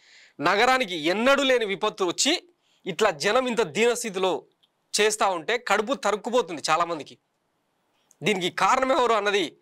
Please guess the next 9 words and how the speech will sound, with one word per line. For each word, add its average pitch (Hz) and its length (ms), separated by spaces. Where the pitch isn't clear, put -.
మనం 185 160
ఇప్పుడు 170 160
మాట్లాడుకుందాం. 180 680
నిజానికి 254 380
ఈ 240 280
man-made 220 600
డిజాస్టర్‌కు 190 640
కారణం 214 440
ఎవరు? 143 200